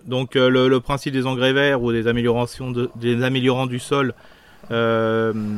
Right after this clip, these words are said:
alors c'est vrai que cette, euh, améliorant du sol est quand même une, une meilleure terminologie, bien qu'on a tellement l'habitude de engrais verts. Pourquoi ? Parce que, euh, grâce à leur action racinaire, euh, ben, ça va permettre de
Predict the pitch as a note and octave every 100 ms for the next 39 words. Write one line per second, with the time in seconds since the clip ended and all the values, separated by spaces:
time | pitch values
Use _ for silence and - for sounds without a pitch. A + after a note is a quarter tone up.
0 | G#2 - A2+ C#3+ C#3 D#3+ C#3+ B2 - A#2+
1 | B2 A#2+ A#2+ C3 B2+ B2+ A#2+ D3+ C#3+ A#2+
2 | A2+ - A#2 A#2+ B2+ A#2 A2 - - -
3 | - A#2 A#2+ B2+ - A#2+ A#2+ A#2+ A#2+ A#2
4 | D3 E3 - G#2+ A2+ - A2 A2 G#2+ A#2+
5 | A#2+ A#2 A2+ C3+ B2 G#2+ G#2+ G2+ G#2+ B2+
6 | D#3+ - - - - - - G#2 B2 C3+
7 | A#2 G2 - A2+ C3 B2 G2+ F#2+ A#2+ B2
8 | A2+ A2 A2 - B2 A#2+ G#2+ - A#2 A#2+
9 | C#3+ D#3+ A2+ G2 F#2+ G2+ G2+ G#2 G#2 -
10 | A2+ A#2 A2+ G2